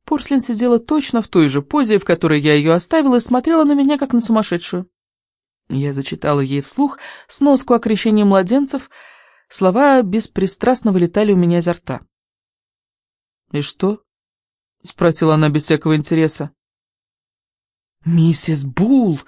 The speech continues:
выпалила я. «Она лгала! Её ребёнок утонул! Финелла не имеет к этому никакого отношения!» «Я не понимаю, о чём ты говоришь», — сказала Порслин.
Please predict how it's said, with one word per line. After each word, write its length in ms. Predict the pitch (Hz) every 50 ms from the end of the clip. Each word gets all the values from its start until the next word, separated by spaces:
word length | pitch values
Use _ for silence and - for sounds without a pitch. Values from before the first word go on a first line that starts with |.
| - - _ _ _ _ _ _ _ _
выпалила 460 | - 156 160 151 151 151 147 151 147 147
я. 180 | 147 139 143
«Она 200 | 165 196 226 240
лгала! 640 | 240 226 175 196 262 359 381 392 359 233 156 - - _ _ _ _ _ _ _ _ _ _ _ _ _ _ _ _ -
Её 160 | 156 151 165
ребёнок 360 | 160 156 156 208 185 175 -
утонул! 560 | 196 - 226 233 247 277 294 277 220 160 135 - _ _ _ _ _ _ _ _ _ _ _ _ _ _ _ _
Финелла 400 | _ - 156 151 147 143 147 180
не 160 | 185 196 196
имеет 220 | 175 147 143 143 -
к 60 | -
этому 200 | 180 - 196 208
никакого 380 | 220 220 269 269 - 233 170 147
отношения!» 500 | - 170 175 - - 151 113 95 - _ _ _ _ _ _ _ _ _ _ _ _ _ _ _ _ _ _ _ _ _ _ _ _ _ _ _ _ _ _
«Я 300 | - 143 143 143 185 262
не 120 | 285 269 -
понимаю, 440 | - 170 156 151 151 151 151 147
о 40 | 147
чём 200 | - - 156 147
ты 80 | - 151
говоришь», — 380 | 139 151 156 156 151 151 143
сказала 360 | - - 151 143 147 151 147 143
Порслин. 520 | 143 - 156 147 - - 147 143 143 _